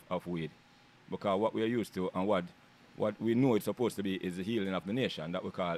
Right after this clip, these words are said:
herbs. And that is something that is naturally grown, given unto us. When, when it is something that you, you, you take and you, you, you manipulate how it grow and certain qualities and, and properties, you, you lose it.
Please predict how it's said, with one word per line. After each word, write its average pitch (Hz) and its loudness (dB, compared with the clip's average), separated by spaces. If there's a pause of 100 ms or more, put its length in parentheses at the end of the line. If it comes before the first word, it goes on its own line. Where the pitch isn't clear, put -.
herbs. 85 -4 (420)
And 92 -2
that 101 -2
is 98 -4
something 107 -2
that 92 -2
is 92 -2
naturally 98 0
grown, 101 2
given 104 0
unto 98 0
us. 87 -2 (260)
When, 127 0
when 127 0
it 127 -6
is 131 -2
something 131 -2
that 110 2
you, 107 2
you, 104 2
you 98 -2
take 110 -2
and 92 0
you, 92 0
you, 90 -4
you 90 -2
manipulate 95 -4
how 90 -4
it 92 -8
grow 92 -2 (380)
and 90 -2
certain 92 0
qualities 95 -2
and, 90 -2
and 90 -4
properties, 87 -6
you, 85 -6 (120)
you 90 -2
lose 120 0
it. 82 -4